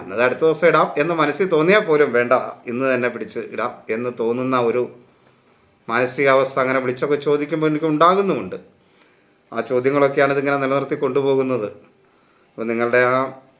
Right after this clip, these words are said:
സ്നേഹത്തിനും ഒക്കെ നന്ദി പറയുകയും കൂടെ ചെയ്യുകയാണ് ഞാൻ ഇതിനോടൊപ്പം തന്നെ. അതേപോലെ എൻ്റെ വീഡിയോ തുടർച്ചയായിട്ട്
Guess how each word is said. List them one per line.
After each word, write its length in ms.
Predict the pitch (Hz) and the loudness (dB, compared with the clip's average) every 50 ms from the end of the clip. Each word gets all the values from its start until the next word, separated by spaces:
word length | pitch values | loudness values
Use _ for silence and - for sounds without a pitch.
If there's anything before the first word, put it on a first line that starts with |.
| - - | -18 -12
സ്നേഹത്തിനും 580 | - 127 120 117 131 123 123 131 123 120 101 - - - _ _ _ _ _ _ _ _ _ _ _ _ - | -6 -4 -2 0 0 -2 -2 -2 -4 -4 -4 -8 -12 -20 _ _ _ _ _ _ _ _ _ _ _ _ -18
ഒക്കെ 220 | 139 - - 139 123 107 101 - - _ _ _ _ _ _ _ - 123 | -12 -4 -2 0 0 -2 -4 -10 -20 _ _ _ _ _ _ _ -6 -4
നന്ദി 220 | 120 123 127 143 | -2 -2 0 0
പറയുകയും 340 | 147 131 127 123 120 120 120 120 | 2 4 4 4 4 2 0 0
കൂടെ 140 | 120 120 - - | -2 -4 -4 -6
ചെയ്യുകയാണ് 380 | 110 107 113 120 117 110 107 104 | -8 -6 -2 -2 -2 -2 -2 -4
ഞാൻ 180 | 104 101 98 98 101 | -6 -6 -6 -6 -8
ഇതിനോടൊപ്പം 540 | 95 98 101 101 101 95 92 98 98 95 98 | -8 -8 -8 -8 -8 -8 -10 -10 -10 -8 -8
തന്നെ. 180 | 95 98 123 - - - _ _ _ _ _ _ _ _ _ _ _ _ _ _ _ _ _ _ _ - _ _ _ _ _ _ _ _ _ _ _ _ _ _ _ _ _ _ _ - | -8 -10 -12 -14 -18 -20 _ _ _ _ _ _ _ _ _ _ _ _ _ _ _ _ _ _ _ -20 _ _ _ _ _ _ _ _ _ _ _ _ _ _ _ _ _ _ _ -4
അതേപോലെ 320 | 107 113 113 117 117 117 120 | -2 0 2 2 4 4 4
എൻ്റെ 140 | 117 120 120 113 | 4 4 2 2
വീഡിയോ 180 | 120 123 139 139 139 | 2 2 2 0 0
തുടർച്ചയായിട്ട് 480 | 139 131 139 160 160 - 208 185 165 | 0 -2 -2 -4 -4 -2 0 0 2